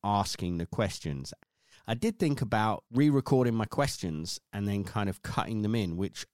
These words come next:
A, would have been a huge ball ache, and B, would have been super weird and a bit disingenuous. But the thing is, I do know that often when I do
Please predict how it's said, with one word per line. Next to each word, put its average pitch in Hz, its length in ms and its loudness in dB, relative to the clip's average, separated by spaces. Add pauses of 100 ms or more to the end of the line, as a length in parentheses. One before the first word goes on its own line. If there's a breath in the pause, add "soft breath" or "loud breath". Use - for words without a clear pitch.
A, 135 200 4
would 117 200 2
have 107 80 0
been 107 120 2
a 101 60 2
huge 135 380 -2 (100)
ball 110 280 2
ache, 87 340 -4 (520 soft breath)
and 101 380 0
B, 107 240 2
would 104 160 2
have 104 80 -2
been 104 160 0
super 110 380 -2
weird 92 520 0
and 90 200 -6
a 87 40 -4
bit 85 200 -6
disingenuous. 95 680 -4
But - 200 -2
the 135 100 0
thing 175 340 2
is, 85 500 0 (600)
I 104 100 -2
do 127 260 2
know 113 300 2
that 101 300 2 (100)
often 110 540 0
when 104 140 2
I 101 100 2
do 101 600 2